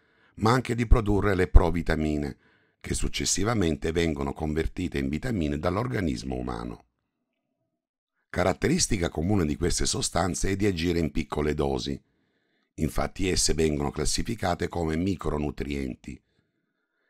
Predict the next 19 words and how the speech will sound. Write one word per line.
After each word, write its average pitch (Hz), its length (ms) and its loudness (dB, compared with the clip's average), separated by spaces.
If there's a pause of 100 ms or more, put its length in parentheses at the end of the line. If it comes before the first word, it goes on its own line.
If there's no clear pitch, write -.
che - 160 0
pur 135 240 8
non 87 140 2
avendo 85 340 0
importanza 82 720 2
né 90 140 -2
da 127 80 -2
un 113 120 -4
punto 87 300 -4
di 78 100 -4
vista 76 300 -6
energetico, 69 840 -6 (640)
né 117 200 2
da 98 80 0
un 85 100 0
punto 98 300 2
di 78 80 -2
vista 82 320 -2
strutturale, 73 800 -2